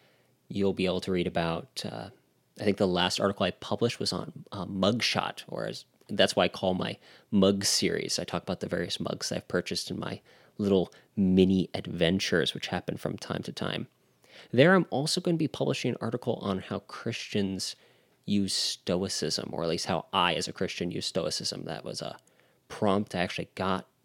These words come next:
today. I'm recording this on Sunday. You'll be listening to it on Monday, in which someone asked me about how I use that between my Christian faith. And I'm looking forward to getting that finished. I think it's an interesting idea. I was glad for the prompt because I think it's a worthwhile discussion.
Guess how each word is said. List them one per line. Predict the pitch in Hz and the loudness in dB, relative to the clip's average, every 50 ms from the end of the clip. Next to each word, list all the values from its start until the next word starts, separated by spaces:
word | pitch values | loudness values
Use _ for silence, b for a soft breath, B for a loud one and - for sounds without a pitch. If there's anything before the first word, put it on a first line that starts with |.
| _ _ _ _ | _ _ _ _
today. | - - 90 90 - 110 110 87 85 98 | -12 -12 -6 0 4 6 6 6 6 4
I'm | - - - | 0 -2 -6
recording | - - - - 104 90 | -8 -6 -2 0 0 0
this | 76 - - - | 0 -2 -4 -4
on | - | -4
Sunday. | - - - - - 76 95 143 - b b b b b b b | -6 -6 -6 -4 -2 -2 -2 -2 -4 b b b b b b b
You'll | - 175 | -10 -6
be | - - | -4 -2
listening | 82 - - - - | -2 -2 -4 -6 -10
to | - - | -10 -10
it | - - | -10 -10
on | - - | -10 -10
Monday, | - - - - 104 135 - b b b b b b b b b b _ _ _ | -10 -8 -6 -6 -6 -8 -8 b b b b b b b b b b _ _ _
in | - 123 107 104 101 | -2 2 4 4 6
which | 98 92 - - | 6 4 4 2
someone | - 101 92 87 85 - | 2 2 2 0 2 2
asked | 92 95 98 - - - | 2 2 2 2 -2 -2
me | 98 87 | -2 -2
about | 80 87 85 - - _ _ _ _ _ _ - | 0 0 -2 -2 -2 _ _ _ _ _ _ -10
how | - - - - 92 87 | -8 -6 -2 0 0 0
I | 87 | 0
use | 87 90 95 95 90 | 0 0 0 0 0
that | - - 87 - - _ _ _ _ _ | -2 -2 -2 -2 -4 _ _ _ _ _
between | - 92 - - 92 87 87 - 120 - _ _ - | -6 -6 -4 -2 -2 -4 -4 -6 -10 -14 _ _ -10
my | - - | -8 -8
Christian | - - - - - - - | -8 -10 -10 -10 -10 -10 -6
faith. | - - 127 123 113 - - B B B B B B B B B B B _ _ _ _ _ _ _ _ _ _ _ _ _ - | -2 -2 -2 -2 -2 -6 -12 B B B B B B B B B B B _ _ _ _ _ _ _ _ _ _ _ _ _ -2
And | 147 151 | 0 2
I'm | 160 | 2
looking | 175 175 - 180 | 2 4 2 2
forward | - - 160 147 156 160 | 4 6 8 8 6 6
to | - 165 | 2 2
getting | 151 139 139 143 | 4 4 4 4
that | 143 135 | 2 0
finished. | - - 113 104 107 110 - - | 0 0 0 2 0 0 0 -4
I | 101 | -2
think | - 107 104 | -2 -2 -2
it's | - - | -2 -2
an | 104 - | -2 -2
interesting | - 101 98 - 107 95 - - 101 | -2 -2 -2 -2 -2 -2 -2 -2 -2
idea. | 95 92 - 90 87 | -2 -2 -2 0 0
I | 87 | 0
was | 87 87 | 0 -2
glad | - - - 87 90 - | -2 -2 -2 -2 -2 -4
for | - - | -6 -10
the | - - | -12 -12
prompt | - - - 131 131 131 - | -8 -2 0 0 0 0 -2
because | 107 104 - 92 | -6 -4 -4 -4
I | 92 90 | -4 -4
think | - 92 87 | -4 -4 -4
it's | 92 - - | -4 -4 -4
a | 95 | -4
worthwhile | 92 87 90 90 90 87 - - - 101 98 92 92 90 90 92 95 92 | -4 -2 0 0 0 0 -2 -8 -6 -4 -2 0 2 2 0 0 -2 -4
discussion. | - - - - - - - - - - 50 50 - | -4 -2 -2 -2 -2 -2 -2 -2 -2 -2 -4 -4 -6